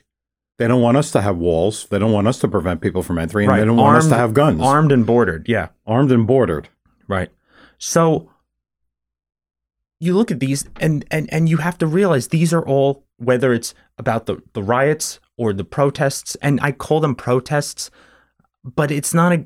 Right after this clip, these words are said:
Speaker 2: it's just not a great word for them, because when we look at protests that happen throughout America, uh, usually, uh,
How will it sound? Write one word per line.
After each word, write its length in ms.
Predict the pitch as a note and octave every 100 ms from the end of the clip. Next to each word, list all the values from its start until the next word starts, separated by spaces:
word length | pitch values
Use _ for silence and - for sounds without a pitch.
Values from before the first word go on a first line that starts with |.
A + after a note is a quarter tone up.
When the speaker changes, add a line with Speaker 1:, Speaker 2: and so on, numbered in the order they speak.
| -
Speaker 2:
it's 540 | F#2+ - - E3 -
just 220 | - E3 F3
not 160 | D#3+
a 40 | D3
great 300 | C#3 D3 C3
word 280 | C3+ E3
for 140 | - A#2+
them, 220 | A#2+ A#2
because 400 | A#2+ C3+ A#2+ - _ -
when 200 | C3 C3
we 100 | C3
look 180 | D3
at 180 | C#3+ -
protests 540 | C#3 C3 C3+ B2+ - -
that 140 | B2
happen 480 | B2 B2+ C3 B2+ - _ -
throughout 260 | B2 A#2+
America, 560 | A#2+ B2+ B2+ B2 A#2 G#2+ - _ _ _ -
uh, 180 | G#2 G2
usually, 640 | A2 D#3+ F3 C3 F2+ G#2 - _ _ _ _
uh, 260 | A2 G#2+